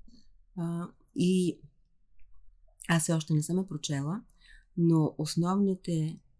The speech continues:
о-, обе-, авторите обещават, а, основно да научим как да използваме поколенията, а,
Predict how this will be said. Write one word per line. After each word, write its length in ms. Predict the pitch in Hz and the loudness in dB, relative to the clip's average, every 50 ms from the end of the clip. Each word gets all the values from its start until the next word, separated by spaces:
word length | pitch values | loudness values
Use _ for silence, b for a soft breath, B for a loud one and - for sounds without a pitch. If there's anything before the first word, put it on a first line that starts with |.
| _ - | _ 0
о-, 200 | - 170 160 - - - _ _ _ - - - | 2 2 2 0 -2 -8 _ _ _ -20 2 6
обе-, 220 | 165 160 147 160 - | 8 10 10 10 10
авторите 460 | 151 165 170 170 - 180 175 170 - | 10 8 8 8 4 2 2 4 2
обещават, 600 | 170 156 156 156 - - 175 175 180 196 202 202 _ _ - 165 | 2 2 2 0 0 2 2 2 2 0 -2 -4 _ _ -4 -2
а, 220 | 170 170 165 165 | 0 0 2 0
основно 500 | 160 160 156 - 180 180 185 185 185 175 | 0 -2 -2 0 0 0 2 0 0 0
да 140 | 160 165 165 | 0 0 2
научим 520 | 165 160 160 170 175 - 185 190 190 202 b b b b b b b b b b - | 2 2 2 0 0 0 0 0 0 -2 b b b b b b b b b b -2
как 280 | - - 190 208 208 - - _ _ - - - - | 2 2 2 2 2 -4 -12 _ _ -16 -14 -8 -4
да 140 | 165 160 165 | 0 2 4
използваме 1000 | 160 156 - - - 175 180 190 196 185 180 180 180 180 175 175 185 190 190 - _ _ _ _ _ _ - - - | 4 2 0 0 0 2 2 2 0 -2 -4 -4 -2 -2 -2 -2 -2 -4 -6 -8 _ _ _ _ _ _ -20 -10 -6
поколенията, 1120 | - 160 - - 160 165 170 180 190 196 196 185 175 170 165 - 175 170 170 185 196 220 262 - _ - - _ _ _ - - - _ _ - - - | -4 -4 0 2 4 4 6 6 4 4 4 2 2 -2 -2 -2 -2 -2 -2 -2 -4 -6 -8 -12 _ -20 -20 _ _ _ -20 -20 -20 _ _ -20 -16 -6
а, 440 | - 151 156 151 151 151 151 147 | -2 0 0 2 0 0 -4 -6